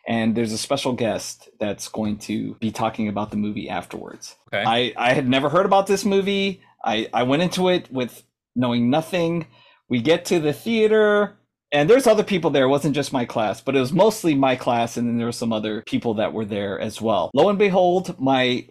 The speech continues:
Speaker 1: film instructor, he introduced the movie to everybody, and the special guest was Robert Wise, was actually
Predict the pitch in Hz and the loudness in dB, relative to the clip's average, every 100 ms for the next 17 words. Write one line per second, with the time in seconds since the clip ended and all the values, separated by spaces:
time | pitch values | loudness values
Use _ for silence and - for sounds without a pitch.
0 | - - 180 170 - 147 139 151 147 175 | -10 -2 0 0 0 -2 0 -2 0 0
1 | 175 170 156 156 156 - 147 139 135 139 | 0 0 2 2 0 -6 -2 2 2 2
2 | 139 135 131 117 117 127 127 120 - 156 | 0 -2 0 0 0 0 0 -2 -2 0
3 | 160 139 139 113 - - _ - 120 120 | 0 0 2 2 0 -8 _ -8 -2 0
4 | 113 127 - - _ _ - 120 117 127 | 2 0 -4 -10 _ _ -4 0 2 2
5 | 127 127 104 65 - _ _ _ _ - | -2 -2 -2 -6 -16 _ _ _ _ -4
6 | 120 123 120 135 123 120 117 | 0 0 0 -2 -2 -2 -4